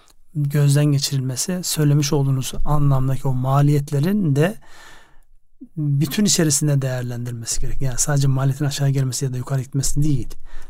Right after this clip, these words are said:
Tedarikçinin finansal gücü, piyasaya bakış biçimi, gelecekle alakalı stratejisi,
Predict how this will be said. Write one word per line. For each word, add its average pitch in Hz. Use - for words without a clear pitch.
Tedarikçinin 156
finansal 165
gücü, 165
piyasaya 151
bakış 147
biçimi, 165
gelecekle 147
alakalı 160
stratejisi, 160